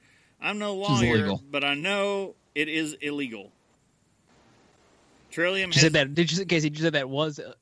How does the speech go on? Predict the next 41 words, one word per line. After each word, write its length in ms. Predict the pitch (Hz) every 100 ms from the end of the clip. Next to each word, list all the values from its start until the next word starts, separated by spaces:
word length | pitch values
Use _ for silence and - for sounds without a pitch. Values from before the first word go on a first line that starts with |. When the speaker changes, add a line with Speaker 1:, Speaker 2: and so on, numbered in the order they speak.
| _ _
Speaker 3:
ill 160 | 165 185
Speaker 2:
No, 160 | 135 127
that, 80 |
Speaker 3:
or? 160 | 143 127
Speaker 2:
th-, 220 | 175 151 170
it's 200 | 127 135
illegal 480 | 123 117 107 98 - - 120
because 340 | 117 127 110
Speaker 3:
Okay. 120 | 127 - _ _ _ _
Speaker 2:
it's 80 | -
the 40 |
Speaker 3:
That's 80 | 156
Speaker 2:
same 80 | -
Speaker 3:
what 80 | 214
I 40 |
Speaker 2:
reason 160 | 123 180
Speaker 3:
thought. 100 | 123
Speaker 2:
you 100 | 117
can't 360 | - 135 120 120
buy, 580 | 117 117 113 113 113 -
when 180 | 135 117
you 80 | 113
buy 180 | 117 117
Smirnoff 420 | 147 131 123 117
Ices 360 | 123 113 113
in 60 | 107
the 80 | 104
grocery 360 | 113 127 117
store, 460 | 101 107 98 101 104 _ _ _ _ _ _
that's 200 | 110 104
a 40 |
malt 280 | 107 107 98
beverage, 680 | 113 131 107 101 98 - - _ _ _ _ _ _ _ _ 151 - - 170
that's 500 | 123 117 110 - -
made 500 | 113 107 104 107 104 - _ -
with 200 | 110 98 - _ -
as, 280 | 117 107 107
as 260 | 117 101
a 60 | 104
beer. 420 | 110 131 98 107 - - _ _ _
Speaker 3:
Yes. 140 | 113